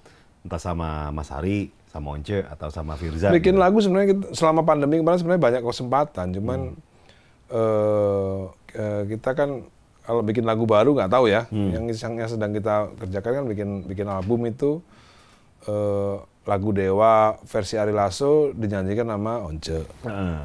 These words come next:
Speaker 2: Lagu Dewa versi Once dinyanyikan sama Ari Lasso. Musiknya udah kita bikin semua, tinggal, tinggal Ari sama Once-nya aja yang belum rekaman.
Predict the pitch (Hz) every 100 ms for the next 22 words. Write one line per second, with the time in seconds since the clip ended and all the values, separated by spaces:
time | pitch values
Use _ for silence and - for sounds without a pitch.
0 | 71 87 87 101 101 110 98 104 104 104
1 | 92 107 101 123 135 107 90 110 104 92
2 | 85 80 87 85 82 _ - 120 151 185
3 | 151 123 107 104 107 123 143 113 98 92
4 | 90 95 _ - - - 104 101 98 110
5 | 110 107 104 110 110 131 135 107 101 95
6 | 95 92 - 101 98 95 85 98